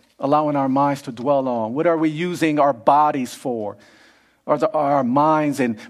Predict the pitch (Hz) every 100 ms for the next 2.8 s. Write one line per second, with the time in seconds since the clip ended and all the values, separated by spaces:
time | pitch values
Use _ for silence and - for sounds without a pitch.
0 | _ 151 156 156 113 165 156 143 147 175
1 | 165 151 - 123 - - 143 156 160 -
2 | 156 143 139 156 147 107 107